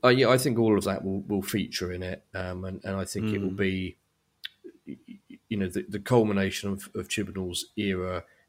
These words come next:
Speaker 1: in his way, m-, much like, uh, you know, Matt Smith's finale was,
Speaker 2: Mm,
Speaker 1: was, and,
Speaker 2: mm.
Speaker 1: and, um,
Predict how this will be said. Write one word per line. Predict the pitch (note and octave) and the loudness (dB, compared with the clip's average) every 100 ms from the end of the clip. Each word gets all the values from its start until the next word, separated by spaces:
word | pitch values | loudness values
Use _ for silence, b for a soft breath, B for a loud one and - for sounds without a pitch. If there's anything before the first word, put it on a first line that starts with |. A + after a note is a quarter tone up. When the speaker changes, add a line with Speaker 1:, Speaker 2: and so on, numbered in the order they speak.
| _ _ | _ _
Speaker 1:
in | A2 G#2 | 0 0
his | F2+ A#2+ A2 - | 4 4 4 2
way, | F2+ F#2 F#2+ F#2 F#2 _ _ _ _ | -4 -4 -4 -6 -8 _ _ _ _
m-, | G#2 - | -8 -6
much | G#2+ G2 - | -4 -2 -2
like, | G2+ G2+ - _ - | -2 -4 -6 _ -10
uh, | F#2 F#2 - | -8 -8 -8
you | F#2+ | -8
know, | F#2 | -6
Matt | F#2 - | -8 -8
Smith's | G#2 G#2 | -8 -8
finale | - F#2+ F#2 F#2 | -8 -8 -6 -8
was, | F#2 G2+ G2+ | -8 -6 -4
Speaker 2:
Mm, | G2+ | -2
Speaker 1:
was, | G2 B2+ - | -2 -4 -6
and, | F#2+ G2+ G2+ | -4 -4 -4
Speaker 2:
mm. | G2+ | -6
Speaker 1:
and, | F#2+ F#2+ - | -8 -10 -10
um, | F#2+ F2+ F2+ | -10 -10 -14